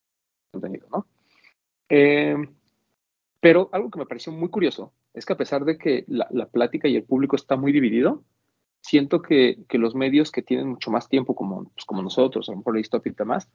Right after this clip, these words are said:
pues al final todos los conocemos, ¿no? Y con todos hemos platicado y con todo, como que hay,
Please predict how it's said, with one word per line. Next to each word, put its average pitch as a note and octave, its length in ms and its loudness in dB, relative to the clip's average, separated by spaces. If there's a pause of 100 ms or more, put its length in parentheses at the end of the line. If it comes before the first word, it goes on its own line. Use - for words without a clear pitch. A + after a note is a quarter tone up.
(320)
pues C3+ 160 -4
al B2 60 -2
final B2+ 280 2
todos C#3+ 180 8
los B2 120 2
conocemos, A2+ 520 -6 (120)
¿no? E3 240 -6
Y A2+ 120 -4
con G#2 200 -4
todos A#2 240 0
hemos B2 160 -6
platicado A2+ 540 0
y A#2 40 0
con - 180 -6
todo, - 200 -4 (280)
como B2 200 -2
que D3+ 100 2
hay, F#3+ 240 4